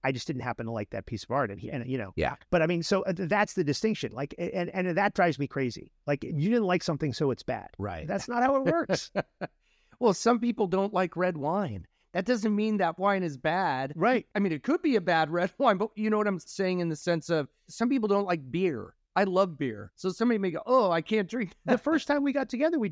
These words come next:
Speaker 1: bonded over whiskey.
Speaker 2: Absolutely.
Speaker 1: And I, I can't drink scotch.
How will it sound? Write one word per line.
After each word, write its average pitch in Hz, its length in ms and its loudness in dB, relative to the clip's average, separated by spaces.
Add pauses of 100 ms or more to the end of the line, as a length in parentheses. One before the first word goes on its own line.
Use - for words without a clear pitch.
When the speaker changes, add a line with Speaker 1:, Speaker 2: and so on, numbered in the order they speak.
(140)
Speaker 1:
bonded 202 260 -2
over 214 160 0
whiskey. 233 320 0
Speaker 2:
Absolutely. 131 800 0
Speaker 1:
And 185 100 0
I, 208 220 0
I 156 80 -4
can't 202 240 -2
drink 202 160 -4
scotch. - 500 -6